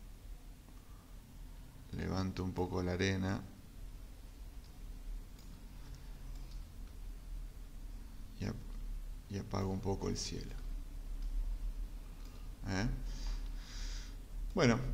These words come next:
espero que esto les haya gustado. Em, les dejo después, les voy a pasar como tarea las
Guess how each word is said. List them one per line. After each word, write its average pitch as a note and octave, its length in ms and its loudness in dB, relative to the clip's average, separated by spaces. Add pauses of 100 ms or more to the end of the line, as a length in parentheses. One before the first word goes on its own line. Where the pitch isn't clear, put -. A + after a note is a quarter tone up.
(140)
espero G2+ 440 10
que G2+ 180 10
esto G2+ 300 8
les F#2+ 500 6
haya G2 320 4
gustado. C3 920 10
Em, F2+ 720 6 (140)
les F#2 140 4
dejo F#2+ 380 10
después, G2 560 6
les F#2 100 4
voy F#2+ 80 4
a F2+ 80 2
pasar F#2 360 2
como F2+ 260 2
tarea F2+ 400 6
las - 420 2